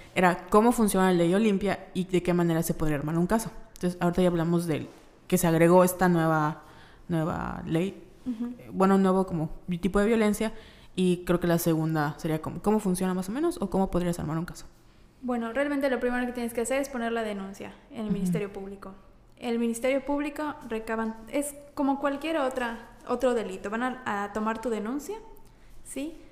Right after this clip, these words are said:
Speaker 2: En, te hacen, este, valoraciones psicológicas, en, tienes que presentar testigos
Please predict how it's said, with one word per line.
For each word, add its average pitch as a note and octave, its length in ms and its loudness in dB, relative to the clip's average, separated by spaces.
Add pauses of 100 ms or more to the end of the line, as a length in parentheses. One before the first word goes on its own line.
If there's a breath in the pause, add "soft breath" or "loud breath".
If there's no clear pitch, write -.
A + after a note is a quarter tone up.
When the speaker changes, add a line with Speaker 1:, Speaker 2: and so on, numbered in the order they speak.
(160 loud breath)
Speaker 2:
En, A3 460 -6
te A3+ 160 0
hacen, A3+ 460 -6
este, G3 480 -10 (1300)
valoraciones A#3 640 0
psicológicas, B3+ 1040 -6 (680 soft breath)
en, A3+ 260 -4
tienes A#3 240 -4
que A#3 100 -6
presentar G#3 520 -6
testigos A3+ 920 -6